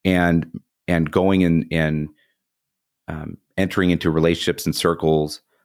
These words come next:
that are full of other people that are dreaming big and achieving big, they think small, they get small again, and they get sucked into, um, you know, these environments where they, they never,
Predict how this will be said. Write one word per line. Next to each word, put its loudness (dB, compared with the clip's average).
that -2
are 0
full 0
of -2
other 2
people 0
that 0
are 0
dreaming 0
big -6
and 0
achieving 0
big, -2
they 0
think -2
small, 0
they 0
get -4
small 0
again, -6
and -2
they 0
get -4
sucked -4
into, 0
um, -4
you 0
know, 0
these 0
environments 0
where 2
they, 0
they 2
never, 2